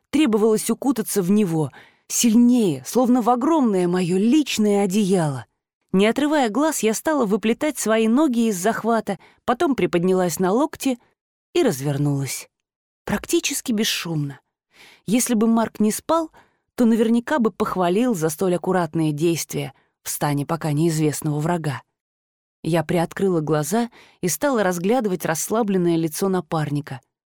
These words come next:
Прямой, с еле видной горбинкой нос. Похоже, разок до него все же добрался кулак оппонента. Полные, ярко очерченные губы,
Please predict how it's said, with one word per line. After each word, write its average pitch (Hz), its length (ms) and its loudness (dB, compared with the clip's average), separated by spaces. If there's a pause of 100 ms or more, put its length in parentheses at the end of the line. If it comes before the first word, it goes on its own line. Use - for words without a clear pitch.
(260)
Прямой, 208 540 2 (140)
с - 120 -8
еле 277 240 2
видной 208 300 0
горбинкой 185 560 0
нос. 160 440 0 (460)
Похоже, 233 420 0
разок 180 400 0
до 175 100 2
него 170 280 2
все 214 220 -2
же 196 100 -2
добрался 170 540 0
кулак 151 360 0
оппонента. 151 600 -2 (520)
Полные, 208 480 2
ярко 160 400 0
очерченные 170 680 0
губы, 160 500 -2